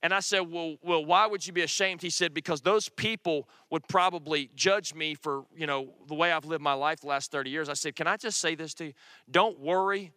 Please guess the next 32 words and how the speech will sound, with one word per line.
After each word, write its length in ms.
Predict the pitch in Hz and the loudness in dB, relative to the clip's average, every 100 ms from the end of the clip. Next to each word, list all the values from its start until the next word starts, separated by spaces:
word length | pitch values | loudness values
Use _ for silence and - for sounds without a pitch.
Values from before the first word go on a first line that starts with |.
| _ - | _ -4
about 240 | 147 156 165 | 0 0 -2
anybody 480 | 185 165 160 151 | -6 -2 -2 0
else. 260 | 170 170 - | 0 0 -2
What 180 | 156 - | -4 -4
you 120 | 151 | -2
really 240 | 156 190 | 0 0
need 120 | 151 131 | -2 -6
to 60 | |
be 80 | 131 | -8
thinking 300 | 135 139 131 | -8 -8 -6
about 200 | 127 131 | -4 -4
is 100 | 123 | -2
what 120 | 131 | -4
Jesus 400 | 101 139 123 107 | 0 0 0 -4
thinks 240 | - 101 - | -6 -8 -12
about 280 | 101 - - | -14 -20 -20
you." 60 | _ _ _ _ _ _ _ _ _ _ _ | _ _ _ _ _ _ _ _ _ _ _
And 140 | - 165 | 0 2
I 60 | |
said, 380 | 147 185 165 160 | 2 2 2 0
and 100 | 139 | -4
we 80 | 139 | -4
came 240 | 135 135 127 | -2 0 0
right 160 | 147 | 0
back 160 | 156 151 | -2 -2
here 120 | 165 | -4
to 60 | 151 | 0
John 240 | 151 143 | 0 2
chap-, 220 | 156 139 - 131 | 0 -2 -6 -2
First 200 | 147 - | -2 0
John 240 | 143 143 | -2 -2
one. 240 | 131 110 | -4 -8